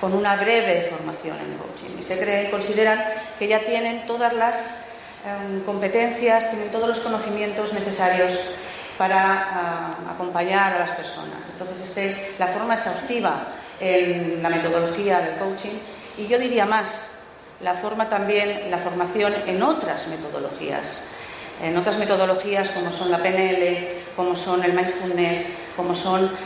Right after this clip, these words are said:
es decir, eh, abiertos, como es la Gestalt, es decir, abiertos a metodologías que nos puedan ayudar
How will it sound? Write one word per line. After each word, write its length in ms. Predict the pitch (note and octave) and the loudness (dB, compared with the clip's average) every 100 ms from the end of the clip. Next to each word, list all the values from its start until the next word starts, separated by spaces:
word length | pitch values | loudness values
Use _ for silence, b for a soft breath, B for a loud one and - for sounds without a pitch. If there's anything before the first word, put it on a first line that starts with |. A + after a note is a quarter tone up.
| B | B
es 80 | F#3+ | -6
decir, 320 | F#3+ F#3+ F#3+ F#3 - - F3+ | -4 0 0 2 0 -2 2
eh, 280 | F3 F3 - | 2 4 2
abiertos, 840 | F#3 A3+ B3+ B3+ F3 D3+ - - - - | 2 4 2 2 -2 -6 -8 -12 -14 -12
como 180 | E3+ F3 | -2 0
es 100 | F#3 | 0
la 80 | F#3 | 0
Gestalt, 640 | E3 - - G#3+ F#3 D3+ - - - | 0 -2 0 2 2 -2 -6 -12 -12
es 100 | F3 | -10
decir, 280 | F#3+ F#3+ F3+ | -8 -6 -2
abiertos 580 | E3 A3+ B3+ B3+ B3 B3+ | 0 4 4 4 0 2
a 120 | B3 | 2
metodologías 680 | A#3 A3 F#3+ F3+ F3+ G3+ G3+ | 2 -2 -2 -2 0 -2 -2
que 100 | G3 | -2
nos 120 | - | -4
puedan 260 | - G#3+ G#3+ | -2 0 0
ayudar 520 | G#3 F#3+ G3 F#3+ | 2 2 4 2